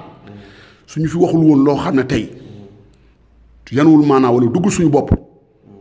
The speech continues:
Bu ñuy génn fii, bu ñu, boo, bu ñu jàkkaarloo ak yéen tey, di, dinañ wax ak yéen lu tax ni, di, bu ngeen comprendre ni lii ak lii ak lii. Mais daf ñu, dañu waxtaan, waxtaan communication bu yàgg,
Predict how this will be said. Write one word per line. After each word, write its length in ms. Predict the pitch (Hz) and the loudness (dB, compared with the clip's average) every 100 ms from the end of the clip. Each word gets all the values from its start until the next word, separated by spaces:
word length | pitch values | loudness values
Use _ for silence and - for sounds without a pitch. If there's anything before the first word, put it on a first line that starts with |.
| 98 _ _ _ _ _ _ - | -20 _ _ _ _ _ _ -8
Bu 120 | 127 | -2
ñuy 140 | 139 120 | 0 0
génn 200 | 127 117 | 0 -2
fii, 220 | 113 113 | -4 -6
bu 120 | 117 | -4
ñu, 140 | 131 | -4
boo, 200 | 123 131 | 0 0
bu 240 | 127 123 127 | 0 -2 -4
ñu 80 | 123 | -2
jàkkaarloo 380 | 127 127 113 - | -2 -2 -4 -4
ak 140 | 107 | -4
yéen 180 | 107 98 | -4 -4
tey, 280 | 90 104 - - | -8 -12 -16 -18
di, 220 | 101 113 | -8 -6
dinañ 220 | 110 127 127 | 0 2 2
wax 140 | 127 | 0
ak 100 | 123 | 0
yéen 200 | 120 120 | 2 2
lu 100 | 113 | 0
tax 140 | 113 107 | -4 -2
ni, 180 | 120 - - - - | -2 -4 -12 -20 -16
di, 100 | 120 | -12
bu 180 | 117 120 | -8 -4
ngeen 260 | 120 135 123 | 0 0 -2
comprendre 420 | 123 104 101 98 | -6 -6 -4 -4
ni 80 | 135 - | -6 -6
lii 140 | 113 143 | -4 -4
ak 140 | - | -6
lii 140 | 104 90 | -8 -8
ak 140 | - | -12
lii. 120 | 80 - | -18 -14
Mais 160 | 92 95 | -12 -10
daf 140 | 110 | -6
ñu, 180 | 127 143 - - - - - 104 | -4 -4 -10 -18 -18 -16 -16 -12
dañu 240 | 107 113 - - | -8 -8 -10 -10
waxtaan, 480 | 131 - 135 127 - - - | -10 -10 -12 -12 -14 -20 -18
waxtaan 300 | 107 - 110 | -14 -10 -10
communication 540 | 120 127 127 123 123 123 | -6 -6 -6 -8 -10 -10
bu 100 | 131 | -8
yàgg, 280 | 214 226 | -8 -8